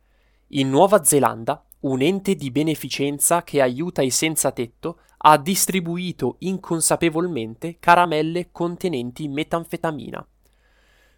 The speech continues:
Queste caramelle, gusto ananas, erano confezionate in un involucro giallo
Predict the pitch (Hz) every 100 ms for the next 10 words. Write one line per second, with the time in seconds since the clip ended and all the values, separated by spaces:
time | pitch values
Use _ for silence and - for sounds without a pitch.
0 | - 147 151 151 139 131 127 123 120 139
1 | 165 _ - 127 143 - 135 123 120 120
2 | 143 151 - - - 165 170 165 165 -
3 | 190 - 185 - - 156 170 139 131 127
4 | - 147 143 139 170 170 160 175 156 -
5 | 127 117 123 110 113 156